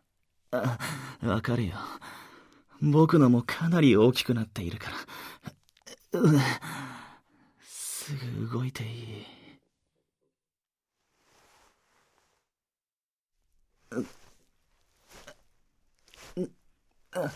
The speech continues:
たまらない。君の中。ずっと包まれていたい。こうやってこすり立てると、熱が生まれて、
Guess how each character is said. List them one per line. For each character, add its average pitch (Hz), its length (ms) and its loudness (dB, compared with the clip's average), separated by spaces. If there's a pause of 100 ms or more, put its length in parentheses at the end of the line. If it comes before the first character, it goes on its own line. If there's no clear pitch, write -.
(1600)
た - 180 -8
ま 123 140 -4
ら 117 140 -6
な 123 160 -4
い。 - 40 -4 (920)
君 - 400 -10
の 101 140 -10
中。 - 320 -10 (1900)
ず 190 180 2
っ - 20 2
と - 240 -2
包 - 360 0
ま 151 80 2
れ 131 80 0
て - 140 -8
い - 60 -14
た - 80 -10 (1000)
い。 - 40 2 (2250)
こ - 280 -8
う 131 60 -4
や 127 120 -2
っ - 40 -6
て - 220 -6 (100)
こ - 240 -2
す - 160 -2
り 117 80 0
立 135 200 -2
て 147 100 0
る 135 80 -2
と、 - 100 -6 (760)
熱 - 420 2
が 123 120 4
生 123 140 6
ま 107 100 6
れ 131 100 0
て、 - 100 -4